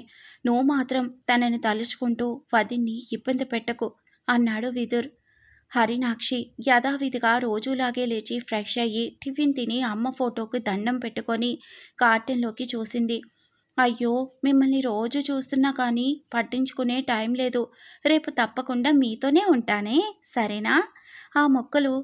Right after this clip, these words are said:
నవ్వుతున్నట్లు గాలికి ఊగాయి. "అబ్బా, నోరు లేకపోయినా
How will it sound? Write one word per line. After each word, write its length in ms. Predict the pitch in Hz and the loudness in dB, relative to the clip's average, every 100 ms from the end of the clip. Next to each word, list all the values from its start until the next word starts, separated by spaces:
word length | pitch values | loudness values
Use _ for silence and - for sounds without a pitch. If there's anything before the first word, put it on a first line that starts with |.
| 262 240 | -4 0
నవ్వుతున్నట్లు 760 | 226 226 262 285 240 233 254 | 0 0 -4 -4 -4 -4 -6
గాలికి 540 | 269 233 208 247 269 254 | -2 0 0 -2 -4 -2
ఊగాయి. 600 | 226 220 254 240 226 - 208 | -2 0 -2 -2 -6 -10 -10
"అబ్బా, 380 | 208 _ 233 233 - - - 240 | -10 _ 0 0 -2 -20 -6 -2
నోరు 300 | 220 208 247 | 2 2 2
లేకపోయినా 800 | 240 233 233 233 214 214 240 | -2 -4 -4 -2 -2 -2 -2